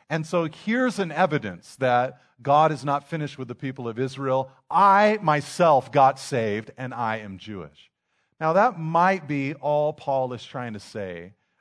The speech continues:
uh, there in verse one. Just simply saying, "Oh, you're wondering, does God save people who are Jewish? I'm Jewish, and I'm saved." That might be all that Paul is saying.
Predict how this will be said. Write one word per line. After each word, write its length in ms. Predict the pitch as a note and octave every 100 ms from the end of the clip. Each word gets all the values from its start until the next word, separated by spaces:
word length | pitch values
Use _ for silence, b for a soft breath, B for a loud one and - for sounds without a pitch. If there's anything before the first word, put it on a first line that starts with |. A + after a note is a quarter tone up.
| G2+
uh, 160 | G#2+
there 260 | G#2+ A#2 A2
in 100 | G2+
verse 280 | G2 G2 G2
one. 240 | E2 E2
Just 160 | B2+ -
simply 280 | F3 D3+
saying, 420 | C#3+ D3 B2 A#2+ B2 _
"Oh, 200 | D3 C#3 D3+ _
you're 380 | A#2+ B2+ D3 D3
wondering, 540 | C3+ C3 C3 C3 D#3+
does 220 | D3+ C3
God 300 | G#2 B2 B2
save 540 | - - A2+ A#2+ D3 - _
people 320 | B2 C3 B2+
who 120 | B2
are 120 | C3+ C3+
Jewish? 540 | B2 A2 A#2+ F3 - _ _ _
I'm 260 | B2+ D3 C#3+
Jewish, 520 | A#2+ C3+ F3 F3 - _ _
and 140 | C#3
I'm 220 | C#3 C3+ B2
saved." 440 | - A#2 E2+ D#2+
That 120 | A2+
might 280 | B2+ C3+ C3 C3 A#2+
be 180 | B2 B2+
all 360 | - C3+ D3+ D#3+
that 120 | C#3
Paul 280 | - A#2+ G#2+
is 80 | G#2
saying. 380 | - F#2+ D#2+